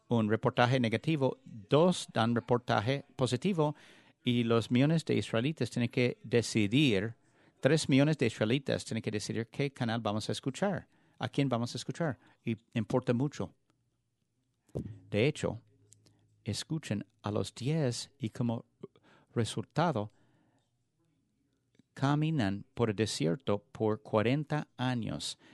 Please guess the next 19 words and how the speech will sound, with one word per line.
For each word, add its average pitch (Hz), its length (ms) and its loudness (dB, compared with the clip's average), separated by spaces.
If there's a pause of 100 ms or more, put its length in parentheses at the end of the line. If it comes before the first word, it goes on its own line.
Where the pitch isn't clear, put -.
(120)
mientras 113 300 0
esta 120 200 -2
generación 127 760 0
incrédula 107 760 -2
muere. 113 540 -2 (1900)
Y 95 100 -4
Josué 107 540 -2
y 120 100 -12 (560)
Caleb, 117 420 0 (360)
si - 300 -8
hubieran, 156 380 -2 (520)
si - 220 -4
ellos 135 280 0
hubieran 143 240 0
escuchado 135 460 2
a 110 60 4
Josué 120 600 0
y 117 100 -6
Caleb, 135 420 2